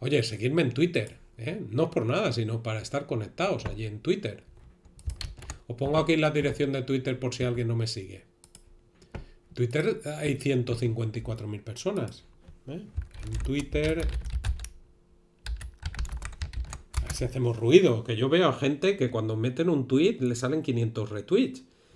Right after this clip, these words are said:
¿eh? Y, y claro, eh, ah, lo sé, Humberto, grande.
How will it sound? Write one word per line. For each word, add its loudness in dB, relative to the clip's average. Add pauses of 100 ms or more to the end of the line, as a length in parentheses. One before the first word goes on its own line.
(180)
¿eh? -2 (580)
Y, -4
y -6
claro, -2
eh, -4
ah, 2
lo 2
sé, 0
Humberto, 0
grande. -2